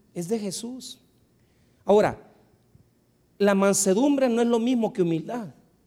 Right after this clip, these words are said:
Lo vuelvo a repetir, porque la mansedumbre es un carácter dominado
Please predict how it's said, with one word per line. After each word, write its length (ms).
Lo 80
vuelvo 240
a 40
repetir, 460
porque 300
la 80
mansedumbre 560
es 40
un 100
carácter 440
dominado 640